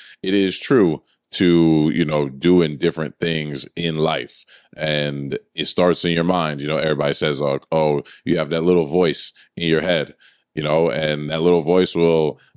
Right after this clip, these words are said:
talk to you good, bad, you,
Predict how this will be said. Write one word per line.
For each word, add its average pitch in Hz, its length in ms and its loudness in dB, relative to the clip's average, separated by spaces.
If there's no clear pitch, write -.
talk 85 260 0
to - 140 -6
you 87 340 4
good, 87 540 0
bad, 87 560 -2
you, 82 300 -2